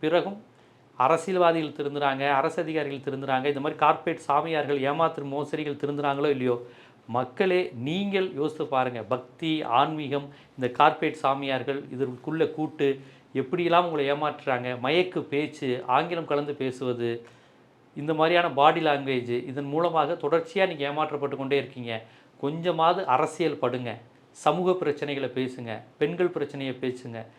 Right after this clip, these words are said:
பொருளாதார பிரச்சனைகளை பேசுங்க, உங்க வீட்டுக்கு கேஸ் சிலிண்டர் விலை ஏறுவது, இது குறித்தெல்லாம் நீங்க சிந்திக்க ஆரம்பிச்சீங்கன்னா, உங்களை இந்த மாதிரி ஸ்-, கார்ப்பரேட் சாமியார்கள்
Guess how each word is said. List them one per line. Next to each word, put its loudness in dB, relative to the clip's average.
பொருளாதார 10
பிரச்சனைகளை -4
பேசுங்க, -6
உங்க -2
வீட்டுக்கு 0
கேஸ் 2
சிலிண்டர் -4
விலை 0
ஏறுவது, 2
இது -4
குறித்தெல்லாம் 4
நீங்க -4
சிந்திக்க -6
ஆரம்பிச்சீங்கன்னா, -2
உங்களை 2
இந்த -2
மாதிரி 0
ஸ்-, -12
கார்ப்பரேட் 4
சாமியார்கள் 0